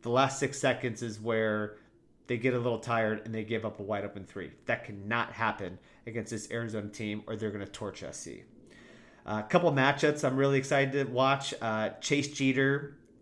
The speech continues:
and Benny Boatwright. Awesome, awesome matchup. It'll be really interest-, interesting to see how those guys can go back and forth.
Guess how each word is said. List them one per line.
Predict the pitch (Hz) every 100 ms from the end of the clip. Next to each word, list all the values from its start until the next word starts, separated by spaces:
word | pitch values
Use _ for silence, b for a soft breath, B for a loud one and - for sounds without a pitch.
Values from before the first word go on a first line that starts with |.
| - - - -
and | 117
Benny | 123 110
Boatwright. | 104 95 80 - - - - - -
Awesome, | 131 113 139 120 - -
awesome | 120 - 117 95
matchup. | 92 87 - - - B B B
It'll | 117
be | 113 113
really | 123 143 139
interest-, | 135 127 117 131 123 -
interesting | 131 131 127 123
to |
see | 113 131
how | 120 117
those | 113 117 110
guys | 123 117 110
can | 117
go | 113 104
back | 104 101 104
and | 92
forth. | 95 76 -